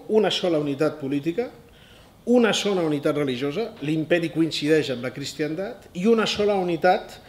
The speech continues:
eh, política, però no sé si ho he dit ja això,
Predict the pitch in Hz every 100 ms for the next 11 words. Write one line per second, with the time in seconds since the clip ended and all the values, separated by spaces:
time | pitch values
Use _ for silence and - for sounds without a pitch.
0 | - - - - 151 139 131 123 120 117
1 | 113 110 104 104 - 170 240 170 131 131
2 | 131 131 131 131 135 123 113 107 101 98
3 | 113